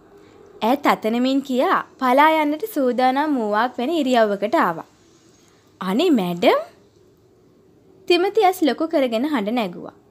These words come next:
විස්මයට පත් වූ තිමතිගේ එක් බැල්මත් පොලියානාට ප්‍රමාණවත් වුණා. ඈ හඬ නගා සිනාසෙමින් ඔරහිස් පස්සට දැමුවා. "නෑ කමක් නෑ. මං ඒක හිතලා නෙමෙයි කිව්වේ. ඇත්තමයි තිමති. ඉක්මන් කරන්න. බලන්න.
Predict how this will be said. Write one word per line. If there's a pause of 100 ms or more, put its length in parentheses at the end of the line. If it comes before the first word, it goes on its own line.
(340)
විස්මයට
පත්
වූ
තිමතිගේ (100)
එක්
බැල්මත්
පොලියානාට
ප්‍රමාණවත්
වුණා. (460)
ඈ
හඬ
නගා
සිනාසෙමින්
ඔරහිස්
පස්සට
දැමුවා. (520)
"නෑ
කමක්
නෑ. (260)
මං
ඒක
හිතලා
නෙමෙයි
කිව්වේ. (380)
ඇත්තමයි
තිමති. (600)
ඉක්මන්
කරන්න. (200)
බලන්න.